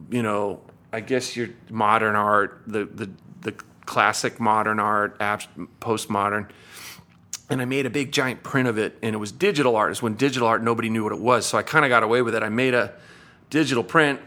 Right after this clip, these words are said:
and I've got it framed real nice in L A, and I have friends in, I've always had friends in Arizona. I was living in L A at the time,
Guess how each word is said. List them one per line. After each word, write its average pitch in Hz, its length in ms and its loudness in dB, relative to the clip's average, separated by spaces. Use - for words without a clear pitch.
and 110 120 0
I've 95 200 -4
got 127 180 8
it 101 60 0
framed 139 320 4
real 127 80 2
nice 120 240 2
in 120 80 -2
L 117 120 2
A, 117 140 4
and 113 80 0
I 113 60 -2
have 120 140 0
friends 139 500 0
in, 113 220 -2
I've 110 140 0
always 127 200 4
had 127 140 0
friends 120 300 2
in 107 80 -6
Arizona. 123 380 2
I 120 40 6
was 110 120 -2
living 110 180 0
in 104 100 -4
L 110 160 -2
A 107 60 -2
at - 60 -8
the - 20 -14
time, 107 140 -6